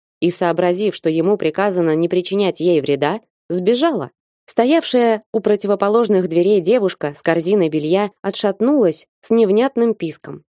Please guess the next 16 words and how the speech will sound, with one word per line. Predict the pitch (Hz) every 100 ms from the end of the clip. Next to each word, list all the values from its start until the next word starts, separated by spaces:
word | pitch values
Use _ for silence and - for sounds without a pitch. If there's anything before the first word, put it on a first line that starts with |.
| _ _
Судя | - 185 180
по | 180
ее | 165 170 175
побелевшим | 170 175 180 185 - 165
щекам, | - 160 185 202 196
выражение | - 208 214 208 262 240 208
лица | 185 185 - 277
у |
меня | 262 233 220 220
было | 180 226 233 214 - -
не | 240 311
самое | - 156 151 151
доброжелательное. | 160 175 165 165 165 147 135 143 139 127 123 - _ _ _
О | 269 330
да, | 240 170 147 131 - _ _ _
чего-чего, | - 175 156 190 202 165 147 165